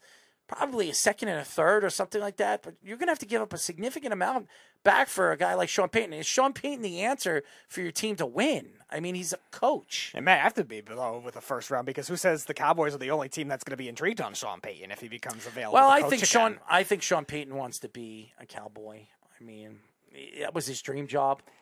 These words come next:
Speaker 2: Possibly, but again,
Speaker 1: It
Speaker 2: who's
Speaker 1: was
Speaker 2: it
Speaker 1: either them or the Giants, and now the Giants
Speaker 2: Yeah,
Speaker 1: have a
Speaker 2: I remember
Speaker 1: coach.
Speaker 2: that in twenty sixteen. I wanted them
Speaker 1: Yeah.
Speaker 2: for the Giants. When the,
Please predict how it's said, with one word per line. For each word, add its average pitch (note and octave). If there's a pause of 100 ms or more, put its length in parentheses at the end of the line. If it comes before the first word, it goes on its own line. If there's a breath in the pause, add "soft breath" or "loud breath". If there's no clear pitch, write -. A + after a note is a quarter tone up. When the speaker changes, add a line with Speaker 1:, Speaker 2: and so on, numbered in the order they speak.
(240 soft breath)
Speaker 2:
Possibly, D3+
but D3
again, E3+
Speaker 1:
It C#3+
Speaker 2:
who's G#3
Speaker 1:
was A#3
Speaker 2:
it B3+
Speaker 1:
either A#3
them A3+
or A3+
the G3
Giants, -
and D3+
now F3+
the G3+
Giants E3
Speaker 2:
Yeah, D#3
Speaker 1:
have D3+
a -
Speaker 2:
I D3
remember D3+
Speaker 1:
coach. B2
Speaker 2:
that A2
in A#2+
twenty C3
sixteen. F#2+
I G2
wanted C#3
them E3
Speaker 1:
Yeah. B2+
Speaker 2:
for A#2+
the A2
Giants. A2
When B2+
the, C3+